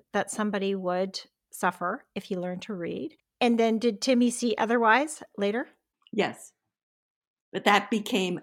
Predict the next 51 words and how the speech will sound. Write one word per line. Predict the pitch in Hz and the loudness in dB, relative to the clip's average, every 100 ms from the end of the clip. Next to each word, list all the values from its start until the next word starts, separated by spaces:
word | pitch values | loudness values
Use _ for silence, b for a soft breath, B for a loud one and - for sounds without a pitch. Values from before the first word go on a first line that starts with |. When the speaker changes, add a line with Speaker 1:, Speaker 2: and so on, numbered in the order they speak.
| - | -4
Speaker 2:
a | 151 151 - _ _ - | -4 -4 -8 _ _ -2
conversation | 185 175 180 196 180 185 | -2 0 0 0 0 -2
with | 160 - | -4 -8
the | |
parents. | - 175 - - - - _ _ _ _ - | -4 -4 -4 -10 -16 -18 _ _ _ _ 6
Speaker 1:
But | 220 - | 6 6
he | 226 240 | 0 2
did | 269 262 | 2 -2
see | - 269 240 | -2 2 8
other, | 311 370 | 8 8
he | 233 | 4
did | 214 - | 2 4
Speaker 2:
He | 226 | 10
Speaker 1:
come | 294 269 | 12 10
Speaker 2:
did, | |
Speaker 1:
to | 254 | 8
see | - 277 | 2 4
Speaker 2:
he | |
Speaker 1:
that | 214 | 6
Speaker 2:
did | 262 | 6
Speaker 1:
it | 247 | 6
Speaker 2:
see | 214 | 6
Speaker 1:
didn't | 226 208 | 6 10
hurt | 226 214 | 10 10
Speaker 2:
otherwise. | 202 | 6
Speaker 1:
anybody | 196 - - 214 | 4 2 2 0
for | 214 | 2
him | 196 196 | 2 0
to | - _ _ | -6 _ _
Speaker 2:
He | - 208 | -2 0
did | 208 233 | 4 6
Speaker 1:
Yeah. | 247 | 8
Speaker 2:
see | 202 - | 6 4
otherwise. | 185 175 151 147 - - - | 0 0 -2 -4 -6 -12 -4
And | 175 | -2
he | 190 180 | -2 0
did | 190 180 | 0 0
s-, | - - - | -4 -18 -10
learn | 175 196 180 160 165 | -2 2 2 0 -2
that | 156 | -2
his | 170 165 156 - - _ _ _ _ _ _ _ _ _ _ - | -2 -2 -4 -12 -16 _ _ _ _ _ _ _ _ _ _ -2
decision | 185 - 214 202 175 | -2 4 4 4 2
that | 147 | 0
he | 175 | 0
had | 160 165 | 0 0
made | 175 151 | 0 0
when | 160 | -2
he | 160 | -2
was | 147 151 | -4 -4
in | 160 | -4
kindergarten | - 233 254 - 117 135 139 185 | 0 4 4 4 0 0 0 -2